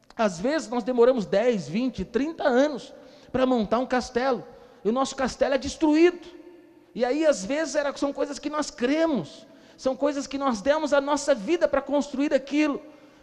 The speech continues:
E aí, quando você vê desmoronando tudo que você demorou anos pra construir, alguns, infelizmente,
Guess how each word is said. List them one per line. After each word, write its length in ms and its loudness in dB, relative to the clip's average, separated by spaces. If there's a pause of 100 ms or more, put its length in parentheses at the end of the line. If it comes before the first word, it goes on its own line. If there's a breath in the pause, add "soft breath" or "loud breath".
(100)
E 120 2
aí, 240 2
quando 240 -2
você 280 0
vê 200 2
desmoronando 580 0
tudo 220 -8
que 100 -14
você 300 -4 (360)
demorou 440 0
anos 280 2
pra 200 -8
construir, 500 -10 (240 soft breath)
alguns, 440 -2
infelizmente, 720 -4